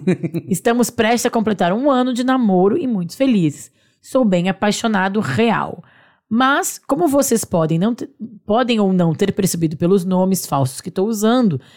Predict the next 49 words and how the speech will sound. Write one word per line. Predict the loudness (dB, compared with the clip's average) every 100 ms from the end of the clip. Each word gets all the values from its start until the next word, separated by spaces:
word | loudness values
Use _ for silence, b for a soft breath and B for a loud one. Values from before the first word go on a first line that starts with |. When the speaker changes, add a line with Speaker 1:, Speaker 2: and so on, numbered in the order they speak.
| b b
Speaker 2:
meu | 0 0 2
namorado | 0 0 0 0
é |
viciado | -2 -2 -2 0
em | -2
K-pop. | -2 -2 -2 -4 -4
Os | -4 2
dois | 2 2
nomes | 0 -2
são | 0 0 0 0
do, | 0 0 2 2 0 -4 -10
dos | -10 -10
B | -8 -6
T | -4 -2
S, | -2 2
Speaker 1:
São | 2
Speaker 2:
é | 4
Speaker 1:
os |
Speaker 2:
isso, | 2
né? | 0
Speaker 1:
integrantes | 0 -2 -4 -4
do | -4
Speaker 2:
Ah, |
Speaker 1:
B | 0
T | 2
S, |
Speaker 2:
ó, | 2 2
tá | 0
aqui, | -2 0
tá | -2
Speaker 1:
isso. |
Speaker 2:
explicando. | 0 -2 -2 -4 B B B -2
Já | 0
o | 2
meu | 2
conhecimento | 2 0 2 0 0
nessa | -2 0 0
área | 0 -2
se | 0
resume | 2 2 2
a | 2
esses | 0 0
nomes | 2 2
dos | 0 0
cantores | 0 2 2 2
do | 0
B | -2
T | -2 -2
S. | -4 -8 -10